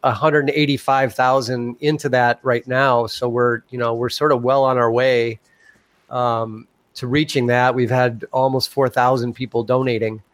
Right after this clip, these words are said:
Um, and it's, you know, it, I'd say it's, it's largely people who are local, but a, a very good portion of that are people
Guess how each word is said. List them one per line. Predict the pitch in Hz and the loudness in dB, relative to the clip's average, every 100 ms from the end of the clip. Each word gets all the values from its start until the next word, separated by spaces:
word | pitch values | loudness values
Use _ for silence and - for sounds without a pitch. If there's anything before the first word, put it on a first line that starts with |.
| _ _ _ _ | _ _ _ _
Um, | 120 117 113 110 113 - | -4 0 0 -2 -6 -2
and | 165 | 0
it's, | 156 - - | 0 -4 -2
you | 180 | 0
know, | 170 156 | 2 2
it, | 156 | 0
I'd | 151 151 | 0 0
say | - 185 | 0 0
it's, | 160 - - | 0 -4 -2
it's | 156 - | -2 0
largely | 139 143 151 151 175 180 165 - _ - | 0 2 2 0 0 0 -4 -10 _ -4
people | 175 175 175 | -2 0 0
who | 165 | 2
are | 165 | 2
local, | 147 147 165 208 | 2 0 2 0
but | 165 147 | 2 2
a, | 127 - | 0 -2
a | 135 | -4
very | 123 143 147 147 | 0 2 2 2
good | 139 113 | 0 -2
portion | 131 135 - 127 | 0 0 0 0
of | |
that | 123 123 113 | 2 2 2
are | 120 | 0
people | 113 131 120 123 117 | -2 -6 -2 0 0